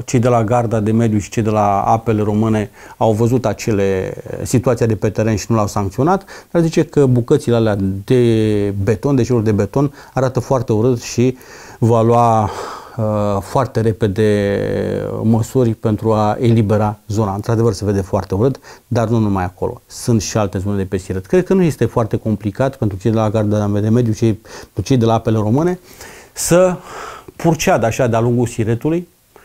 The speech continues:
pe jos, dar nu pe jos, ca au mașini. Și mașini plătite, uh, alimentate cu combustibil de, uh,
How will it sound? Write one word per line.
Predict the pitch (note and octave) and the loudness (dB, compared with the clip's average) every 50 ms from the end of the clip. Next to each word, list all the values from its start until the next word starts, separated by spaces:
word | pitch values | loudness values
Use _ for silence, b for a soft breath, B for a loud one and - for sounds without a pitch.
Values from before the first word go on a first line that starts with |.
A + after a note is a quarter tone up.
| B B B B B B B _ _ _ _ _ | B B B B B B B _ _ _ _ _
pe | - F3 E3 | 2 2 2
jos, | C#3+ C3 D3+ E3+ F#3+ - - - | 4 2 2 0 0 -4 -8 -4
dar | - D3+ E3 | -2 -2 0
nu | F3 C3 | 0 0
pe | A#2 A#2 | 0 -2
jos, | G2+ A2+ A2 - | -2 -2 -4 -2
ca | - C3 | 0 0
au | C3 B2+ | 0 2
mașini. | C3 C3+ C3+ C3 - - G2 F#2 F2+ - | 2 0 0 -2 -4 -6 -8 -8 -8 -12
Și | - - - G2+ G2+ - C#3 - | -14 -8 -6 -6 -6 -6 -10 -12
mașini | - - - C3 B2 A#2+ - C#3 C3+ C3 | -10 -4 -2 -2 -2 0 0 0 0 0
plătite, | B2 B2+ B2 A#2+ C3+ B2+ B2 - B2 A#2+ A#2+ A#2+ - | 0 0 -2 0 0 -2 0 0 0 0 0 -2 -4
uh, | - B2 A#2 A#2 A2+ A2+ - | -2 -2 0 0 0 0 0
alimentate | - A#2+ A#2 A#2 A#2 A2+ A2 A#2 C3 B2 - B2 | 0 2 2 4 4 2 2 0 -2 -2 -2 -4
cu | A#2 - A#2+ | -4 -2 -2
combustibil | A#2+ A#2 A#2 - A#2+ A#2+ A#2 A#2+ A#2+ - - B2+ A#2+ A#2+ B2 A#2 A2+ A#2+ A#2+ A#2 | -4 -2 -2 0 0 2 0 0 -2 -2 -2 -2 0 2 0 0 0 0 0 0
de, | A#2+ A#2+ A#2+ A#2+ - | 0 -2 -4 -4 -4
uh, | B2 A#2 | -4 -4